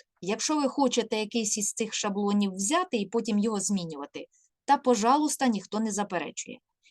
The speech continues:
Я почну із порожнього файла. Тобто нічого у мене наперед не дається. Пустой файл.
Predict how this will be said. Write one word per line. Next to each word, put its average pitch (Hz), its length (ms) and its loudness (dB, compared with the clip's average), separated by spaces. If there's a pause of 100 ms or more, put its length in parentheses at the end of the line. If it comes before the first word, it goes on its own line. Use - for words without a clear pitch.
(120)
Я 233 320 6
почну 311 680 4
із 190 200 2
порожнього 208 760 6
файла. 147 460 0 (280)
Тобто 226 300 4
нічого 233 640 4
у 196 40 0
мене 269 300 4
наперед 202 460 0
не 202 120 0
дається. 170 520 -6 (840)
Пустой 190 480 0
файл. 294 420 4